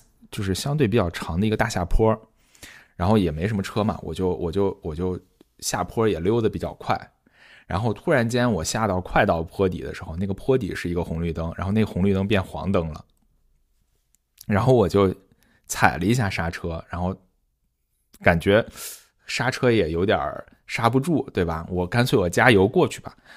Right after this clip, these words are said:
但是在我加油过线的那，那之前呢，那个灯就已经红了。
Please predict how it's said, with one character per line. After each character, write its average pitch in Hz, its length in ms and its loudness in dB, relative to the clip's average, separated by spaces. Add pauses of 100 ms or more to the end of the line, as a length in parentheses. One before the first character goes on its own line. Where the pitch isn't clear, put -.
(120)
但 147 140 0
是 135 100 2
在 156 80 0
我 104 140 2
加 113 180 0
油 104 140 0
过 120 200 4
线 113 240 0
的 92 120 -2
那， 90 360 -2 (180)
那 101 260 -2
之 107 180 -4
前 - 420 -6
呢， 90 220 -2
那 104 100 -2
个 95 80 2
灯 98 260 4
就 95 140 2
已 - 100 -6
经 80 200 -12
红 - 340 -12
了。 - 140 -10